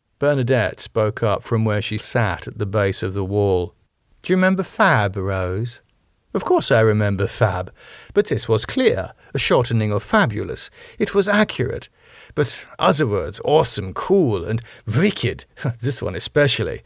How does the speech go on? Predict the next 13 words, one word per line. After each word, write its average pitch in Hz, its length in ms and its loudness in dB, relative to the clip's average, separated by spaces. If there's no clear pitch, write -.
A 131 80 4
good 220 240 2
thing 135 300 0
is 120 180 2
wicked, 113 400 0
is 113 160 0
that 175 220 4
it?" 311 220 -4
"Well, 190 140 4
it 107 80 0
was," 117 420 2
said 98 300 2
Damo. 101 420 0